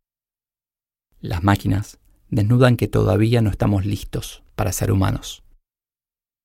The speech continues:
Antes asociábamos nuestra felicidad con nuestra jubilación. Pero ahora,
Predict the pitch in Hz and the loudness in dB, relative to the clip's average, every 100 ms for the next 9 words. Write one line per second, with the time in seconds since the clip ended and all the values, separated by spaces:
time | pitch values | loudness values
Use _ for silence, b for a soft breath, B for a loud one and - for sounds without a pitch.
0 | _ _ _ _ 110 104 101 107 - - | _ _ _ _ 2 2 4 0 -2 -8
1 | 98 - - 120 117 107 98 98 101 95 | -6 -4 0 4 4 4 2 0 -2 -2
2 | 95 - 107 107 104 95 - - 90 98 | -4 0 2 2 2 0 -2 -2 -2 -2
3 | - - - - _ _ _ _ _ _ | -4 -6 -6 -10 _ _ _ _ _ _
4 | _ - - 95 110 123 98 | _ -10 -6 2 6 8 6